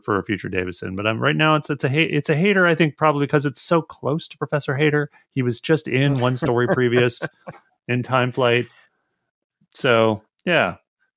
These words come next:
Speaker 1: Yeah.
Speaker 2: Oh, okay. Okay, fair enough. All right, split decision.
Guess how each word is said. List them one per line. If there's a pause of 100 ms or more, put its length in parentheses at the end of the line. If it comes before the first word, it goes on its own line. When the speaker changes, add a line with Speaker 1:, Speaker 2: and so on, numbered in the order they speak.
(220)
Speaker 1:
Yeah.
Speaker 2:
Oh,
okay.
Okay,
fair
enough. (760)
All
right,
split
decision.